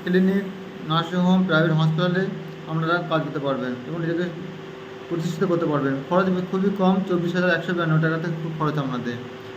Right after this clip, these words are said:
তাই এই কোর্সটা করে অবশ্যই আপনারা নিজেকে স্টাইল করতে পারবেন। তাই যে সকল বন্ধুরা এই শর্ট টাইম কোর্সগুলো করতে ইচ্ছুক, তারা অবশ্যই হাসপাতালের সঙ্গে যোগাযোগ করতে পারেন বা আমাকে কমেন্ট বক্সে জানাতে পারেন।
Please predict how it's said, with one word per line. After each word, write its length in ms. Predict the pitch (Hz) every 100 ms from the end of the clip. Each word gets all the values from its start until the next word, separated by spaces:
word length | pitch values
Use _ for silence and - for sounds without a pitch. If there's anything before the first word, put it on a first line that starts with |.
| - -
তাই 140 | 156 160
এই 60 | 170
কোর্সটা 240 | 180 180
করে 180 | 185 180
অবশ্যই 320 | 170 170 180
আপনারা 460 | 175 175 170 175 175 - - - 156
নিজেকে 280 | 156 165
স্টাইল 260 | 160 165 156
করতে 180 | 170 170
পারবেন। 320 | 165 165 185 160
তাই 200 | 151 147
যে 100 | 151
সকল 260 | 156 160
বন্ধুরা 300 | 170 170 180
এই 120 | 180 165
শর্ট 180 | 156 147
টাইম 120 | 175 165
কোর্সগুলো 240 | 160 160 170 - -
করতে 260 | 160 156 165
ইচ্ছুক, 260 | 160 185
তারা 120 | 180
অবশ্যই 340 | 156 156 151 180 175 - - - -
হাসপাতালের 300 | 180 180 196 185
সঙ্গে 160 | 185
যোগাযোগ 220 | 170 170
করতে 200 | 175 175
পারেন 240 | 185 185 180
বা 160 | 175
আমাকে 260 | 170 160 165 160
কমেন্ট 200 | 156 156
বক্সে 140 | 156
জানাতে 200 | 147 123
পারেন। 240 | 120 113